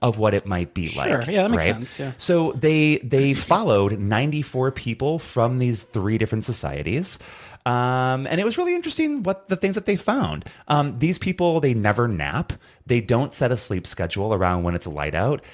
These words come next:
Speaker 1: Typically, they went to bed about three hours and twenty minutes after sunset, and then they woke up before sunrise. And this was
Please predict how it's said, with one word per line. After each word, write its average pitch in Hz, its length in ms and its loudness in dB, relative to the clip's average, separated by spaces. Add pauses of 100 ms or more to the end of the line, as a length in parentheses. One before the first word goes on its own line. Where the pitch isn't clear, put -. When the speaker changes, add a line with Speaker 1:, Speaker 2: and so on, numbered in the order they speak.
(180)
Speaker 1:
Typically, 160 540 2
they 127 180 4
went 117 260 2
to 120 80 2
bed 98 260 2
about 92 320 2
three 104 640 -2
hours 90 480 2
and 90 120 -2
twenty 92 360 -2
minutes 85 400 0
after 82 400 -4
sunset, 80 600 -2 (340)
and 101 120 2
then 98 120 2
they 107 100 4
woke 80 300 0
up 85 260 -2
before 165 320 0
sunrise. 151 480 -2
And 98 100 -4
this 123 160 -2
was 113 280 2